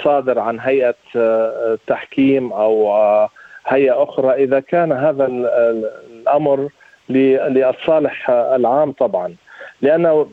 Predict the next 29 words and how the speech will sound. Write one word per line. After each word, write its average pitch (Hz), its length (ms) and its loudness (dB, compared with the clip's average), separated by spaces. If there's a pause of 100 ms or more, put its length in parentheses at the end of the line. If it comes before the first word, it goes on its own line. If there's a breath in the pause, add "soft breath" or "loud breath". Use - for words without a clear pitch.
(140)
كما، 156 240 0
آه، 127 760 0 (120)
تعلم، 117 580 -2
آه، 120 300 0 (120)
بأن 127 200 0
وزير 131 340 2
الهجرة 120 580 0 (460 loud breath)
لديه 151 540 0 (120)
صلاحيات، 127 720 0 (120)
يعني، 104 220 -2
سلطات 123 500 -2 (120)
واسعة 123 640 0
بموجب 117 560 -2 (500 loud breath)
قانون 127 400 0
الهجرة، 117 340 0
وهي 135 400 2
صلاحيات، 135 760 0
يعني، 117 160 0
وصفها 123 500 0
أحد 120 260 -4
ال-، 113 280 -2 (560 loud breath)
وزراء 120 380 2
الهجرة 120 340 -2
السابقين 120 640 -2
بأنها 131 400 0
تسمح 147 440 -2
لوزير 127 360 2
الهجرة 143 380 0
بلعب، 139 420 0